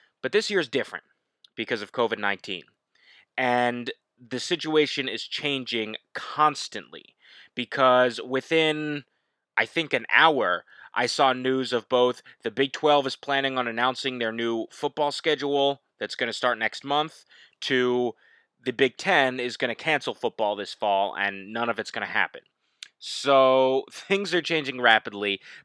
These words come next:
Pardon if this podcast is a little bit outdated depending on when you listen to it, but here is the situation. We're gonna break it down, talk about it, the pros, the cons,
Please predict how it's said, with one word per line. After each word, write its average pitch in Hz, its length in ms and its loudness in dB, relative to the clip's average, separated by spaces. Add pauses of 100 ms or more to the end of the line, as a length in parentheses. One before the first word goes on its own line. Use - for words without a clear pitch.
Pardon 131 340 4
if 120 160 -4
this 120 180 -4
podcast 113 680 2
is 104 100 -10
a 107 60 -2
little 117 200 -6
bit 117 120 0
outdated 101 480 0
depending 98 340 -8
on 98 80 -8
when 95 140 -8
you 92 80 -10
listen 104 340 -8
to 98 200 -8
it, 92 100 -6 (360)
but 160 260 2
here 185 260 0
is 185 140 -2
the 151 100 -14
situation. 123 580 -6
We're 117 80 -6
gonna 104 140 -8
break 139 340 -4
it 135 80 -14
down, 123 280 0
talk 120 280 2
about 110 240 4
it, 110 80 -4
the - 80 -20
pros, 123 360 -2
the 113 60 -8
cons, 107 540 -2